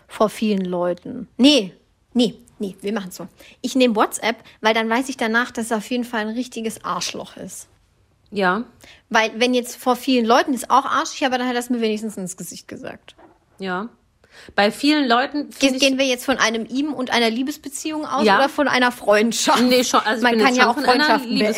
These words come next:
Speaker 2: Liebesbeziehung ausgegangen.
Speaker 1: Okay, gut, ja.
Speaker 2: Ich finde
Speaker 1: Nee,
Speaker 2: es auch
Speaker 1: dann
Speaker 2: vor vielen Leuten besser, weil ich glaube, wenn du dich in der richtigen Personengruppe bewegst, weil man macht ja auch nicht vor vielen Leuten Schluss mit
Speaker 1: Hm.
Speaker 2: jemandem, man macht das ja persönlich,
Speaker 1: Selten.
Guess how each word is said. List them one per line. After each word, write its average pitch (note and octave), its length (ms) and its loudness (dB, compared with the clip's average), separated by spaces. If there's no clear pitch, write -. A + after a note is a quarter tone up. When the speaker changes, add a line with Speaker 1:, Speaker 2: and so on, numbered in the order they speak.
Speaker 2:
Liebesbeziehung F#3+ 440 -2
ausgegangen. D#3 520 -4
Speaker 1:
Okay, B3 200 -6
gut, F#3 280 -6
ja. E3+ 160 -4
Speaker 2:
Ich A3+ 80 -10
finde D#4+ 160 0
Speaker 1:
Nee, F#4+ 80 2
Speaker 2:
es - 40 -10
auch - 100 2
Speaker 1:
dann - 40 -2
Speaker 2:
vor B3+ 140 2
vielen C#4 280 2
Leuten A3+ 300 2
besser, B3 320 0
weil G3+ 160 0
ich - 100 -12
glaube, A#3+ 360 0
wenn B3+ 160 0
du A3+ 60 -8
dich A#3 120 -4
in A#3 60 0
der F#3 120 4
richtigen A3 280 -4
Personengruppe F#3+ 640 -4
bewegst, D#3 540 -4
weil F#3 120 4
man F3+ 200 -2
macht G#3+ 200 -2
ja F#3+ 80 -2
auch F3+ 80 -2
nicht G3 140 -6
vor G3 100 -4
vielen E3 240 -6
Leuten F3 300 -2
Schluss F3 260 -6
mit F#3 120 -2
Speaker 1:
Hm. A3 40 2
Speaker 2:
jemandem, D#3+ 300 -2
man D#3 100 -4
macht F3 160 -8
das - 80 -14
ja C#3+ 80 -8
persönlich, G3+ 460 2
Speaker 1:
Selten. G3+ 100 -4